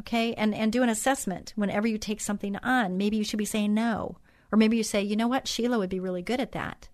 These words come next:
Why don't you ask her?" How about that? You're not saying no. You're just suggesting somebody else that might be better at it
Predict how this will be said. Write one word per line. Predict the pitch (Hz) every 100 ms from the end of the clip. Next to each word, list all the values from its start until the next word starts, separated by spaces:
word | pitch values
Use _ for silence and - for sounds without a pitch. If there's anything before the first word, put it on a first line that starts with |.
| _ _ _ -
Why | 220
don't | 214
you | 226 208
ask | 190 196 -
her?" | - - - - _ _ _ _ _ _ _
How | -
about | 240 226
that? | 247 - - _ _
You're | 202
not | 214 -
saying | 208 175
no. | 185 240 175 214 - _ _ -
You're |
just | 233 -
suggesting | 208 202 - 190
somebody | 202 185
else | 196 196
that | 196
might | 180
be | 170
better | 175 180 175
at | 151
it | 170